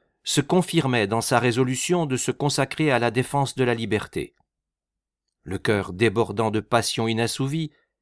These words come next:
il se prenait d'un immense amour pour le peuple. Il rêvait de sacrifices, d'héroïsme sans bornes, de sang versé pour l'idée pure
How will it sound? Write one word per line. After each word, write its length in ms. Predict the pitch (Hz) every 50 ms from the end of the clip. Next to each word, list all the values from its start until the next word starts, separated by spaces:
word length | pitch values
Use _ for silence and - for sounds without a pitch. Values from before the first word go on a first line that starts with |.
| _ _ _ _ _ _ _ _ -
il 160 | 113 123 127
se 120 | - -
prenait 400 | 175 151 - 185 190 202 214 190
d'un 220 | 160 131 147 147 143
immense 420 | 139 135 131 139 180 196 170 -
amour 480 | 170 156 151 160 165 170 175 170 - - - _ _ _ _ _
pour 160 | - 156 139
le 120 | 127 110 98
peuple. 520 | - - 82 69 69 _ - - - - - _ _ _ _ _ _ _ _ _ _ _ _ _ _ _ _ _ _ _ -
Il 160 | - 110 120 120
rêvait 580 | 127 131 120 107 127 123 120 120 117 110 - -
de 80 | 107
sacrifices, 800 | 110 - 120 113 - - 90 - - 90 85 80 - - - - _ _ _ _ _ _ _ _ _ -
d'héroïsme 720 | - 135 139 123 139 139 139 143 139 135 - - 123 120
sans 220 | - - 139 131 120
bornes, 480 | 110 113 107 90 95 95 87 82 - _ _ _ _ _ _ _ _ _ _
de 180 | - 92 120 120
sang 280 | 113 - - 123 117
versé 640 | 113 117 117 104 - - - 123 117 113 113 110 - _ _ _ _ _ _ _
pour 200 | - 135 131 120
l'idée 320 | 139 156 156 131 143 143 131
pure 640 | 135 - - 185 175 143 107 87 85 90 - -